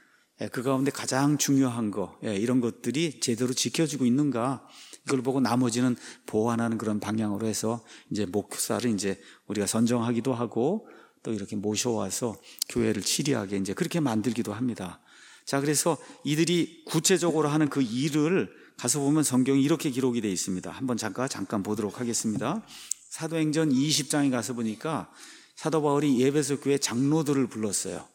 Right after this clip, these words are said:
지금 시우 얘기하면 목사들을 부른 거예요. 그러면서 이 사람들에게 마지막으로 이것도 사도 바울의 유언과 같은 말씀입니다. 이십 장 이십팔 절 가서 보니까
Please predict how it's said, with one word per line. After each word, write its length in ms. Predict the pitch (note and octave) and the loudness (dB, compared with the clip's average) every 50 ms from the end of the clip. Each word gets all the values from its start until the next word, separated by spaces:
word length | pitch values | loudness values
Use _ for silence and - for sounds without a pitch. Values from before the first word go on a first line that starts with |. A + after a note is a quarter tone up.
| _ _ _ _ _ | _ _ _ _ _
지금 240 | - - E3 E3 D#3+ | -4 0 2 2 2
시우 240 | C3+ C3+ D#3 D3+ D3+ | 2 2 4 4 4
얘기하면 400 | C#3+ B2+ A2+ C3+ C#3 C3+ A2+ G2 | 4 4 4 2 2 2 2 2
목사들을 540 | A#2 B2+ B2 - - D#3 C#3+ B2+ C3+ C3+ B2 | 0 0 0 2 2 2 2 2 0 -2 -2
부른 340 | - - C#3 C#3+ E3 E3+ D3 | -2 -4 0 2 2 2 2
거예요. 360 | B2 A2+ F#2+ F2 E2 D2+ D2 - _ _ _ _ _ _ _ _ _ _ _ _ _ | 2 0 0 0 -4 -4 -8 -12 _ _ _ _ _ _ _ _ _ _ _ _ _
그러면서 460 | - - D3 D3+ D3+ C#3+ E3 E3 D#3 | -2 0 2 2 2 4 4 4 4
이 200 | D3+ C#3+ D3+ D3 | 4 4 2 2
사람들에게 840 | C3+ C#3 C#3 C#3 C#3 C#3 C3+ B2+ B2+ B2+ B2 A2+ D3+ E3 C#3+ G2+ - - - - - _ _ _ | 2 2 2 2 2 2 2 2 2 2 0 0 0 0 0 -2 -6 -10 -20 -20 -20 _ _ _
마지막으로 560 | - - A#2+ C3+ C#3+ D#3 D#3 D3+ D3+ D#3+ D#3 D#3 | -2 0 2 2 2 2 2 2 4 4 4 2
이것도 340 | C3+ C3 C#3 - - D3+ | 4 2 0 0 0 -2
사도 280 | C3+ - - E3 F3 E3 | -2 -2 -2 0 0 2
바울의 340 | D3 C#3+ C#3 C#3 C#3+ C3 A#2 | 2 2 2 2 0 0 0
유언과 460 | B2+ C#3 D3+ D#3+ E3 E3 D#3+ D3+ D#3 | 2 4 4 6 4 4 4 2 2
같은 260 | C#3 B2+ - - C#3 | 0 0 -2 0 0
말씀입니다. 800 | C3 A2 G#2+ - - C3 A#2+ A2+ G2+ G2 F#2+ F2 - F2+ - - _ _ _ - - - - _ _ - | 2 2 2 2 2 2 2 2 2 0 -2 -4 -6 -10 -12 -12 _ _ _ -20 -20 -20 -20 _ _ -4
이십 600 | A2+ B2 C#3+ D#3 E3 D3 - D#3+ E3 - - - - | -2 0 0 2 2 0 0 0 -2 -4 -6 -8 -2
장 320 | - E3 D#3+ D#3 D#3 C#3 | 2 4 4 4 6 6
이십팔 500 | B2 C3 D3 C3+ D3 C#3 - - D#3+ C#3 | 4 4 4 2 0 -2 -2 -2 -2 0
절 140 | D#3 D#3 C#3 | 2 2 2
가서 240 | C3 A#2+ A2 B2+ A#2+ | 2 0 0 -2 0
보니까 640 | A#2+ A#2 A2 - - G2+ G#2+ C3 E3+ G#3+ A#3+ - | 0 0 0 0 -2 -2 0 0 0 0 -4 -6